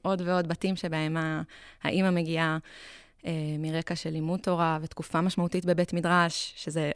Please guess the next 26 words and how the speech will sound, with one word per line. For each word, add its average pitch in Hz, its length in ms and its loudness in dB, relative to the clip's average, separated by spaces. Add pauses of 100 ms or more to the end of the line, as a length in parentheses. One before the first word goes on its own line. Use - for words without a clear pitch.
(100)
יותר 202 240 4
רחב 185 240 4
מרק 160 280 0
ה-, 151 260 0
הלימוד, 160 460 2 (240)
כל, - 140 -10 (100)
כל 180 120 0
החוויה 156 380 0
הדתית. 160 420 -2 (180)
ואני 165 240 2
אספר 196 240 2
קצת 214 220 0
על 180 80 2
הבית 180 260 4
שלנו. 160 380 2 (100)
אנחנו 180 420 0
בחוויה, 170 500 2
אני 160 180 0
בחוויה, 165 600 0
שאנחנו 151 680 -2
מאוד, 165 340 0
אה, 160 300 2 (100)
ביחד 180 560 6
בהדדיות, 160 720 0 (100)
בהובלה 160 460 4
הדתית 160 560 -2